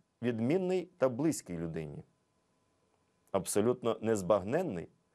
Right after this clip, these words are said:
та одночасно такий, що піддається реальному пізнанню. Недосяжний та всюди присутній. О, світе невидимий, ми бачимо тебе. О, світе невідчутний, ми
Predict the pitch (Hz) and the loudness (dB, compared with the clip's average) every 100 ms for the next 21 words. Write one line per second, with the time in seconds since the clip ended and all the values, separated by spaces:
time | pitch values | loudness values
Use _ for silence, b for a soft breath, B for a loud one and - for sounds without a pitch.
0 | b b 110 113 104 110 123 113 117 98 | b b 4 4 4 2 4 2 0 -4
1 | 107 - 180 175 - 123 - 101 101 117 | -4 0 -2 -2 -6 -6 -2 0 2 2
2 | 143 165 165 - 104 92 98 110 117 117 | 2 0 -2 0 4 6 4 0 -6 -8
3 | 123 110 123 95 80 - _ _ _ _ | -12 -10 -10 -10 -12 -18 _ _ _ _
4 | _ _ B B B 120 123 120 - 180 | _ _ B B B 4 6 4 4 4
5 | 208 190 214 208 _ _ _ - 156 - | 4 0 -4 -4 _ _ _ 2 2 2
6 | - 127 123 - 104 - 85 - 82 80 | -6 -6 -4 -4 -6 -6 -10 -12 -16 -16
7 | _ _ _ _ _ _ _ _ _ _ | _ _ _ _ _ _ _ _ _ _
8 | _ _ _ _ _ _ - - 139 - | _ _ _ _ _ _ -16 6 6 6
9 | - 117 147 127 123 117 127 90 80 78 | -2 -2 0 0 0 0 0 -2 -4 -8
10 | - _ _ _ _ 95 143 - 180 107 | -16 _ _ _ _ 0 0 0 2 4
11 | 95 - 82 - - - - _ _ _ | 4 -6 -14 -14 -16 -18 -20 _ _ _
12 | b b b b 131 151 - - 139 165 | b b b b 6 6 2 -4 -2 0
13 | 156 151 147 151 - 170 165 - 82 - | 0 0 0 -4 -4 -2 -2 -4 -8 -10
14 | _ _ _ _ _ _ 95 131 | _ _ _ _ _ _ 0 0